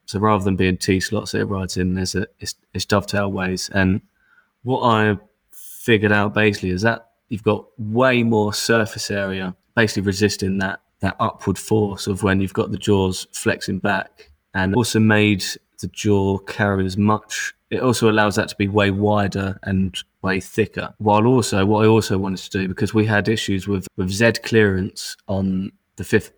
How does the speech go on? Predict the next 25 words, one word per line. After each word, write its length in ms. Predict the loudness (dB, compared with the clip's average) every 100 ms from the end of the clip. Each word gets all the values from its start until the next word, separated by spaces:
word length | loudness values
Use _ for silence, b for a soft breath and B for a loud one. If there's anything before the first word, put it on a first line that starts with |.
| 0
on 140 | 0
the, 180 | 0 -6 -2
on 100 | 0
the 60 |
five 280 | 2 0 0
axis 260 | -2 -6 -6
trunnion, 380 | 0 0 0
the 60 | 0
Niken 280 | -2 -4 -8
trunnion, 380 | -4 -2 -2 -2
'cause 160 | 0
it's 100 | 0
just 180 | -2 -6
a 20 |
standard 500 | -4 0 2 2 -2
V 140 | 0 0
M 140 | 0
C. 180 | -2 -4
It's 120 | -4
got 140 | -8
about 340 | -6 -4 -4 -8 _
five 320 | -6 0 2
hundred 280 | 2 0 0
millimeters 640 | -2 0 -2 -4 -8 -10 -14 -12
travel 540 | -2 -2 -2 -6 -8